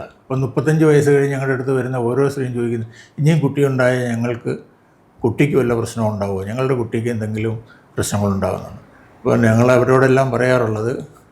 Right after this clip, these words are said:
ഇവിടെ വന്നുണ്ടാകുന്ന നാൽപത്തഞ്ച് വയസ്സായാലും നാൽപത്തെട്ട് വയസ്സായാലും ഉണ്ടാകുകയാണെങ്കിൽ ഏറ്റവും വൈബ്രൻ്റ് ആയിട്ടുള്ള കുട്ടിയായിരിക്കും. അതിന് ഒരു ക-,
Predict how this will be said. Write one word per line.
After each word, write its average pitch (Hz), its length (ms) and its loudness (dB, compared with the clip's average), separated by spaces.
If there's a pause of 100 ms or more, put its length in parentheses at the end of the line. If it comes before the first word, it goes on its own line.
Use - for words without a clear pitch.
ഇവിടെ 143 340 0
വന്നുണ്ടാകുന്ന 123 680 -2
നാൽപത്തഞ്ച് 127 500 -2
വയസ്സായാലും 117 560 -2
നാൽപത്തെട്ട് 123 460 -6
വയസ്സായാലും 110 540 -6 (520)
ഉണ്ടാകുകയാണെങ്കിൽ 131 840 2 (120)
ഏറ്റവും 143 500 0
വൈബ്രൻ്റ് 127 480 0
ആയിട്ടുള്ള 117 320 0
കുട്ടിയായിരിക്കും. 98 720 -4 (400)
അതിന് 123 220 -2
ഒരു 135 180 4
ക-, 170 240 -2